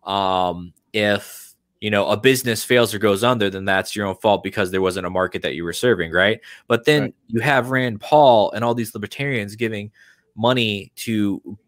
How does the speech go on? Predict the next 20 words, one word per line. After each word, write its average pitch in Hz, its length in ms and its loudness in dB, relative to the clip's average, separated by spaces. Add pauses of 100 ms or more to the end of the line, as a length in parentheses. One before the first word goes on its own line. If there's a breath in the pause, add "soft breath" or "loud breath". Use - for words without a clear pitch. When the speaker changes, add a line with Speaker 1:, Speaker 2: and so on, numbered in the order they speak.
(180)
Speaker 1:
businesses 120 560 2
like 101 260 0
Amazon 98 580 -2
to 101 100 -10
build 101 260 -2
facilities 95 920 0
in, 98 320 -8 (220)
in 101 200 -6
their 90 180 2
states, - 640 -2
like, 90 220 -4
in 92 140 -2
giving 101 240 -2
them 82 120 -8
tax 104 340 -2
breaks 80 260 -4
and 82 80 -12
stuff. - 340 -8
That's - 260 0
not, 135 360 2